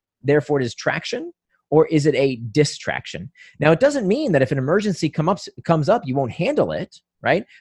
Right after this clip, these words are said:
But what it does mean is that now, for the first time, you can do something about the distractions that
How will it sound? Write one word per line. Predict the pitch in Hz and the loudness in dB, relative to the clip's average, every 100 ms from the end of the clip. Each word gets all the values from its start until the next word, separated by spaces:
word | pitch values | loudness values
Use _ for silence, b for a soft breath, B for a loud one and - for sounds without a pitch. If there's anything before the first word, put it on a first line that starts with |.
| - | 0
But | 156 | 4
what | 165 | 4
it | 135 | 4
does | 247 311 | 2 2
mean | 208 131 123 | 0 0 -2
is | 123 | 0
that | 135 135 | -2 -2
now, | 151 277 240 | -4 -2 -4
for | 139 139 | -4 -4
the | |
first | 139 214 226 - | -4 -4 -6 -8
time, | - 247 120 117 b b - | -8 -4 -4 -6 b b -2
you | 170 | 0
can | 190 156 | 2 0
do | 127 233 | 0 0
something | 277 - 135 127 123 | 0 -2 -4 -4 0
about | 123 123 | 0 -2
the | |
distractions | 127 123 - 151 - 143 120 | -6 -8 -4 -4 -2 -6 -4
that | 127 | -4